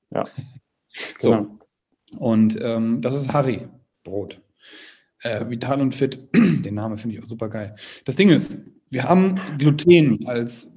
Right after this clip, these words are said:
Speaker 2: Punkt heute, ne? So, äh, Gluten, was passiert mit Gluten, was ist Gluten? Und, äh, Weizen enthält unter anderem auch Gluten. So. Aber Gluten ist auch in Roggen und in Gerste enthalten.
Speaker 1: Ja.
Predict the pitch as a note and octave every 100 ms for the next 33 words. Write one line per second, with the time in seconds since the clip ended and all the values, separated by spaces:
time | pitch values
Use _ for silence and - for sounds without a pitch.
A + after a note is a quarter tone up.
0 | D3 - E3 D#3+ C3+ A#2 - - D#3 A3
1 | - G2 - B2 A#2 C3 C3 F3 F#3+ F3
2 | F#3 D3 - E3+ E3 D3 D3 B2 D#3 D3+
3 | C3 C#3+ - E3 - D#3+ E3+ - - -
4 | C#3+ C#3 C#3 C#3 C#3+ C#3 - B2 A#2+ A#2+
5 | D#3 - F3+ F3+ F3 C3+ C#3 D3 C#3 C#3
6 | - E3+ D#3 D#3 C3 D3 C#3+ C#3 - D3
7 | D3 - A#2+ - F#2+ E2 - _ _ _
8 | _ - G#2+ G2 _ - _ - A#2 C#3+
9 | F#3 G3+ G3+ D#3+ C#3+ C3+ D3+ D#3 D#3+ -
10 | D#3+ E3 D#3+ C#3+ F3 F#3 A#2 G2+ - _
11 | - B2 B2 A2+ A2 B2 D3 E3 - A#2
12 | A2 G#2+ G#2 F#2 F#2 - _ _ _ _
13 | -